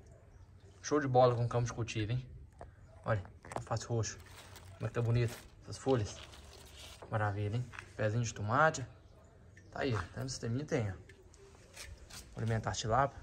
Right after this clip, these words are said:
Mostrar aqui pra vocês aí. Esse campo de cultivo como é que tá cheio. Vou dar uns tabu também. Hortelã tá gigante. Muito grande mesmo. Taioba. Lêmina.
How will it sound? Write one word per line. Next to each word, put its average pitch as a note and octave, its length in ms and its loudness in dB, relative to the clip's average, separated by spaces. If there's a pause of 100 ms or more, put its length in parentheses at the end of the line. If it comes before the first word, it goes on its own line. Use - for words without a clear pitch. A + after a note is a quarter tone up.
(160)
Mostrar A2+ 220 0
aqui A#2+ 100 -2
pra A2+ 100 -2
vocês B2+ 260 0
aí. A#2+ 120 2 (580)
Esse - 80 -18
campo A#2+ 140 0
de A2 80 -6
cultivo A#2+ 240 -4
como B2 120 0
é A#2+ 60 2
que A#2 60 -4
tá A2 120 2
cheio. G#2 300 -2 (840)
Vou B2+ 80 -6
dar B2+ 100 0
uns A#2 100 0
tabu A#2 320 2
também. C#3+ 520 0 (1000)
Hortelã A#2+ 360 -4
tá B2+ 120 -2
gigante. C#3+ 680 0 (960)
Muito B2+ 160 -2
grande A2+ 320 4
mesmo. C#3 320 2 (840)
Taioba. C#3 520 10 (3500)
Lêmina. D3 540 4